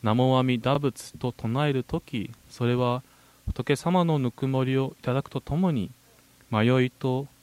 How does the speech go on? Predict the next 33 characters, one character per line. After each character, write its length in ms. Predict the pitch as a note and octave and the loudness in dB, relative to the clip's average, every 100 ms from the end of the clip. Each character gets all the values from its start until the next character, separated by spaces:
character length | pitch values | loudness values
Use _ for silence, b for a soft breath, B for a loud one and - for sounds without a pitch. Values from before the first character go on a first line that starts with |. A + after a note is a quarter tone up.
| - | -2
悩 160 | A2+ B2 | 2 4
み 120 | D3 | 4
の 120 | D3+ | 2
生 60 | - | -2
き 60 | - | -2
方 260 | E3 - | -2 0
を 100 | C3+ | -2
し 80 | - | -4
て 220 | - B2+ | -2 -2
い 60 | B2 | -2
て 300 | - G2+ - | -4 -4 -6
心 380 | - - C3+ D3 | -10 -2 -2 0
配 120 | - D3+ | -2 -2
を 100 | D3 | -2
か 140 | E3+ | -6
け 100 | E3 | -8
て 140 | - | -4
い 120 | E3 G3 | -2 0
る 200 | A3 - B B B - | -2 -4 B B B -2
自 80 | A#2 | 2
分 200 | C3 C3+ | 4 2
の 100 | C3+ | -2
姿 480 | - D#3 D3 - | -2 0 0 0
を 140 | A2+ A2 | 0 -2
知 180 | - B2 | -2 -2
る 120 | B2 | -2
時 280 | C#3+ - A#2 | -4 -4 -2
で 100 | C#3 | 0
も 160 | F3 | 0
あ 40 | G#2 | -2
り 100 | G2+ | -2
ま 160 | G2+ | -6
す。 160 | G#2 | -8